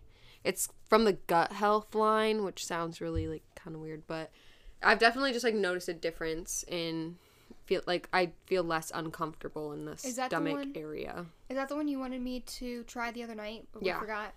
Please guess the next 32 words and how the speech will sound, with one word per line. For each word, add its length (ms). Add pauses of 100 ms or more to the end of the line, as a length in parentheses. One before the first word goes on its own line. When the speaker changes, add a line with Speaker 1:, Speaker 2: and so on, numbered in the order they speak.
(140)
Speaker 1:
Yeah. 220 (180)
Speaker 2:
Mm. 60
The 60
next 180
thing 140
I 120
wanted 240
to 60
mention 560
is 420
a 100
podcast. 920
So 640 (560)
it's 160
called 360
The 60
Relatable 600
Podcast, 720 (100)
and 360 (720)
I 100
don't 120
think 160
you 80
know 180
who 200
Carly 360
Bible 420
is, 200
but 120
she's, 260
like, 140
Speaker 1:
Mm-mm. 180